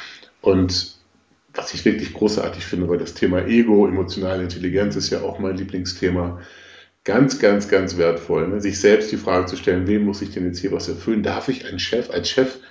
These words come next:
auf einem Level mit meinen Mitarbeitern sein? Darf ich als Chef auch mal um zwei nach Hause gehen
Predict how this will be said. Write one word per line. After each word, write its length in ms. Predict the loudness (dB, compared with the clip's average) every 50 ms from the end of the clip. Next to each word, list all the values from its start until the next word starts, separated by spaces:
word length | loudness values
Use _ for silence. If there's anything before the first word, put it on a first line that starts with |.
| -20 -20 -20 -20 -20 _ _ -8
auf 160 | -6 -4 -2
einem 240 | 0 0 2 6 6
Level 260 | 8 8 8 6 4
mit 100 | 2 2
meinen 180 | 0 0 0 -2
Mitarbeitern 600 | 0 2 4 4 6 6 4 4 2 0 0 2
sein? 260 | 2 2 2 2 0
Darf 260 | 0 0 0 0 0
ich 160 | -2 -2 -2
als 160 | -2 -2 -2 0
Chef 260 | 0 2 0 0 0 -2
auch 180 | -4 -2 -2
mal 180 | -2 -4 -4 -4
um 140 | -6 -8 -8
zwei 240 | -6 -4 -4 -4 -4
nach 140 | -4 -2 4
Hause 240 | 4 6 6 4 2
gehen 360 | 0 0 0 0 -2 -4